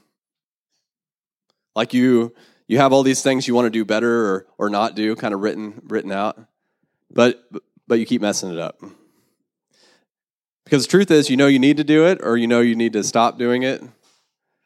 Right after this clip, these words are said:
but you really don't want to. You're in this battle between right and wrong, and you don't know how to win it. Well, when you allow the Holy Spirit to come upon you, he starts to write that law on the inside, on your heart. So you don't have to obey it,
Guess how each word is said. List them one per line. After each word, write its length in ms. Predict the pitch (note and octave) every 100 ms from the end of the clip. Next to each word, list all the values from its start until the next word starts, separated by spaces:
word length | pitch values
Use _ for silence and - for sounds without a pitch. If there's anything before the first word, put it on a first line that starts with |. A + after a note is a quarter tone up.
| _ _ _
but 140 | - -
you 80 | A2+
really 140 | G#2+
don't 160 | G2+ F2
want 180 | F2+ -
to. 180 | D#2 - _ _ _ _ _ _ _ _ _ _ _ _ _ _ _ _ _
You're 100 | B2+
in 40 | D#3
this 140 | C#3+
battle 320 | C3 B2+ C#3+
between 320 | C3+ - C3+ A#2
right 200 | A#2+ A#2
and 80 |
wrong, 240 | A2+ A2 C3
and 80 | A2
you 60 |
don't 160 | A2+ G#2+
know 120 | A#2
how 100 | A#2+
to 80 | A2+
win 180 | B2+ A#2+
it. 140 | - _ - - - - _ _ _ _ _ _ _ _ _ _ _ _ _
Well, 140 | B2
when 100 | D3+
you 120 | C#3+ B2+
allow 180 | C3
the 80 | C3+
Holy 200 | C#3 B2+
Spirit 280 | - C#3+ C3
to 60 | C3+
come 100 | A#2
upon 240 | C#3 D#3
you, 100 | B2+
he 100 | B2
starts 300 | - B2+ B2
to 60 | A#2
write 280 | A2 A2+ A#2+
that 180 | G2+
law 160 | G2+ G#2+
on 80 | G#2
the 80 | -
inside, 480 | D3 - F2+ E2+ F#2+ _ _ _ _ -
on 80 | A#2
your 100 | A#2
heart. 320 | D#3 A#2+ -
So 300 | D3 C3 B2 - _
you 80 | -
don't 140 | D#3+ D#3
have 160 | D3
to 120 | -
obey 440 | A#2 A2 B2+ E3 A#2
it, 180 | G#2